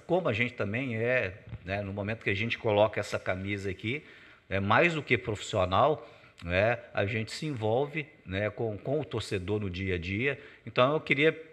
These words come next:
né, passar pra esse torcedor essa possibilidade de novo da gente, né, trilhar de novo,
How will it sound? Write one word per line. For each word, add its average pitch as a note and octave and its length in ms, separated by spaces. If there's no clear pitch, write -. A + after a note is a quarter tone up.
né, C3 100
passar D#3+ 400
pra - 100
esse - 140
torcedor C#3+ 540
essa F3 240
possibilidade D3 800
de F3 80
novo D#3 220
da D#3 60
gente, D#3+ 360
né, A#2 120
trilhar B2 600
de A2 140
novo, B2+ 460